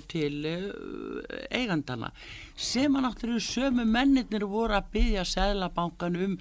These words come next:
þessa áttatíu milljarða. Sko, að það er nú aldrei, eh, hérna, verið ríkt neitt sérstakur kærleikur þarna á milli. Það er voðalega skrítið að Davíð Oddsson ákveði að lána þessum mönnum sem hann er búinn að gagnrýna hægri vinstri öll árin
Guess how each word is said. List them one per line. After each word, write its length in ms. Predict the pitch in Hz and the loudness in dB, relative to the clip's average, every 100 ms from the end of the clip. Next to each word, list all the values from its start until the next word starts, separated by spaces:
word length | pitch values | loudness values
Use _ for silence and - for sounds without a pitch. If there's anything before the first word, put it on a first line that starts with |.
| - - - | -8 -18 -4
þessa 320 | 180 175 170 | -2 0 0
áttatíu 460 | 175 - 180 190 190 | -2 -4 -2 2 4
milljarða. 480 | 208 285 240 - - - - - - - - - - | 4 4 4 0 -6 -18 -20 -20 -20 -18 -18 -18 -18
Sko, 340 | - 196 185 | 0 4 4
að 240 | - 196 160 | 4 -2 0
það 200 | 220 214 | 0 2
er 40 | |
nú 100 | 208 | 4
aldrei, 520 | 214 220 202 185 165 - | 4 4 0 0 -2 -4
eh, 480 | 185 180 - 165 170 - | -6 -4 -6 -6 -6 -2
hérna, 460 | 190 - 175 165 - - - - - | -4 -2 -2 -2 -2 -10 -20 -16 -8
verið 160 | 185 185 | 0 2
ríkt 220 | 196 165 | 2 0
neitt 160 | 175 170 | -2 0
sérstakur 400 | 202 180 175 170 | -2 -2 -2 -4
kærleikur 520 | - 240 233 175 170 | -2 -2 0 -2 -2
þarna 160 | 165 170 | -6 -2
á 80 | 180 | -2
milli. 340 | 226 - - - - - | -2 -4 -10 -10 -14 -4
Það 140 | 185 | 2
er 40 | 180 | 2
voðalega 280 | 175 160 - | 2 2 0
skrítið 800 | - 185 214 277 294 - 165 156 | -2 0 2 2 -2 -2 -2 0
að 220 | - 151 | -2 -2
Davíð 340 | 165 208 247 202 | 0 0 0 -2
Oddsson 380 | 233 - 208 185 | -4 -2 -2 -2
ákveði 540 | 233 - 139 113 107 147 - - - | -2 -4 -4 -4 -4 -8 -12 -14 -2
að 220 | - 170 165 | 2 2 2
lána 440 | 190 277 277 262 | 2 4 4 4
þessum 400 | 202 233 - 240 | 2 -2 -2 -2
mönnum 460 | 220 214 143 117 160 180 - - - | -2 0 -2 -2 -4 -8 -16 -18 -2
sem 180 | 220 208 | 2 4
hann 120 | 202 | 4
er 60 | |
búinn 240 | 190 185 185 | 2 -2 -2
að 140 | 175 | 0
gagnrýna 640 | 190 247 - - 262 233 208 | 0 -2 -2 -2 2 2 0
hægri 320 | 233 254 226 | -2 -2 -2
vinstri 440 | 208 262 214 - 214 | -2 -2 -4 -4 -4
öll 160 | 208 | -2
árin 400 | 220 240 156 147 | -4 -2 -2 -2